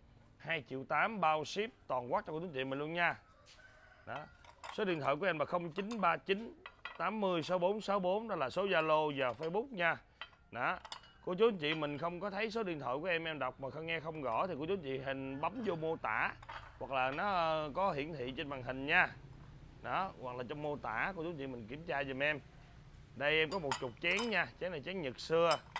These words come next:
Tuổi đời khoảng cỡ, à, sáu bảy chục năm trở lên nha. Hàng lành tích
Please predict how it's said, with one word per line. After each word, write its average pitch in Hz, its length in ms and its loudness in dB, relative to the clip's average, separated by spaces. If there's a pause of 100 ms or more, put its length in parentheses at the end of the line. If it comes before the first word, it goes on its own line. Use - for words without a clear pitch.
(360)
Tuổi 160 120 0
đời 143 240 6
khoảng 160 160 -2
cỡ, 190 220 2
à, 156 480 4
sáu 180 240 -2
bảy 165 140 0
chục 156 160 -8
năm 156 280 -2
trở 165 80 0
lên 165 300 4
nha. 170 220 6 (400)
Hàng 135 320 2
lành 135 220 2
tích 220 140 -4